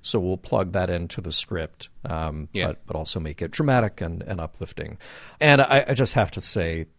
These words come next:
Speaker 1: uh, the, the Worf, Sisko, Odo argument is <laughs> awesome. It is awesome. I just, some of those, like, "Reverse the call. What were you doing? Regenerating?"
Speaker 2: <laughs> That was awesome.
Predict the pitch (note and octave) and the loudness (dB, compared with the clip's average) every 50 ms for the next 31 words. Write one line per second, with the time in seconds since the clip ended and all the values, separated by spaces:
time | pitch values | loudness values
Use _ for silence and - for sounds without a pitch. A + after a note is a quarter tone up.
0 | - - - - - - - - C3 A#2+ A#2 A#2+ A2+ A2+ - - A#2+ A#2+ G#2+ G#2 | -16 -14 -12 -10 -10 -10 -10 -10 -6 0 4 4 4 4 2 0 2 2 2 4
1 | A2+ C#3 C#3 C3+ C3 - - - - _ - - - C3+ B2 - - C3 A#2+ A2+ | 6 8 8 8 6 4 -2 -16 -12 _ 0 2 4 4 4 4 6 8 8 8
2 | G#2+ - - G2+ G#2 G#2 G#2 G#2+ G#2 F#2+ - - G2 F#2+ G2+ F#2+ A#2+ A#2+ A#2 A#2 | 8 6 4 2 2 4 6 4 4 4 2 2 2 2 2 2 2 4 4 6
3 | A#2+ B2 A#2+ - _ _ _ _ - B2+ A2+ G#2+ G#2+ G#2+ G2+ G#2 - - - A4 | 4 4 0 -4 _ _ _ _ 2 4 6 8 8 8 8 8 8 8 8 6
4 | - - - F4+ - - - - - _ _ - - C#3+ D#3 F3 F3+ F#3+ F#3 - | 6 6 4 2 2 2 -2 -20 -20 _ _ 4 8 12 12 12 12 12 12 12
5 | - - - G3 F#3 F3 E3+ E3 D#3+ D3+ C#3 A#2+ A2+ G#2 F#2 - D3+ D3+ D#3+ D#3+ | 8 8 10 12 12 12 12 12 12 12 12 10 4 0 -2 0 2 6 6 8
6 | E3 D3+ - D#3+ E3 D#3+ D#3 D#3 D3 - - - - - - C#3+ D3+ D#3+ F3+ F3+ | 6 6 6 6 8 8 8 8 8 6 4 2 0 4 8 10 12 12 12 12
7 | F#3 F3 - - F#3+ E3 C#3 C3+ C3+ D3 D3 D3+ D3 E3 D3+ - - - - - | 12 12 10 10 8 10 10 12 10 10 10 10 8 6 6 4 2 -6 -16 -10
8 | - - - G#3+ A3 A3+ G#3 G#3 F#3 C#3 D3+ D#3 C#3+ - B2+ C#3+ A#2 D#3 E3 D3 | 2 6 8 10 12 12 12 12 12 12 12 10 10 10 8 4 4 4 4 4
9 | - - D#3 - C#3+ C#3+ C3 A#2 G#2 G2 G#2 C3+ E3 F#3+ F#3 G3+ F3 D#3+ F3+ F#3 | 4 4 6 10 12 12 12 12 10 8 6 4 4 4 6 4 6 10 12 12
10 | E3+ C#3+ B2+ D3 D3 C#3 - D3+ C#3+ D3+ D#3 D#3+ D#3 D#3 D#3 F#3+ D#3 D#3 D#3+ - | 12 12 10 8 6 10 12 12 12 12 12 12 12 12 12 12 10 10 6 6
11 | - G#3+ A3 - - G#3+ - - - - G3 G#3+ - - G3+ F#3 - A#3+ | 8 8 8 8 8 6 4 4 4 4 4 4 4 2 2 0 0 2